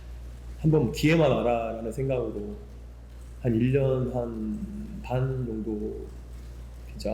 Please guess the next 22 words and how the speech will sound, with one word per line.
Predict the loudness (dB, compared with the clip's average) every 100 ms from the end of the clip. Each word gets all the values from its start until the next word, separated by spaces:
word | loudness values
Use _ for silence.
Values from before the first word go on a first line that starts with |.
| -2
아, | -4 -10 -8
새벽, | 2 6 6 6
오전, | 4 4
오후, | 4 4
저녁 | 2 0 0 -2 -2
거의 | 0 2
뭐 | 0
네 | 0 0
탕을 | 2 2 0 -2 -4 -8 -12 -12 -14 -16 -16 -16 -14 -12 -12 -12 -12 -12 -12 -14 -14 -12 -8
거의 | 2 4 6 4
하루도 | 4 4
안 | 4
쉬고 | 4 2
했던 | 2 2 -2
것 | -6
같아요. | -8 -12 -12 -12 -12 -12 -14 -14 -14 -2
그러면서 | 4 6 6 2 0
기회가 | 4 6 6
오-, | 2 0 -4
와라 | 2 4 6
와라 | 4 2 0 -2 -6 -8 -12 -12 -14 -14 -16 -16 -14 -14 -14 -14 -12 -12 -12 -2 -2
했었고 | 0 -2 0 -2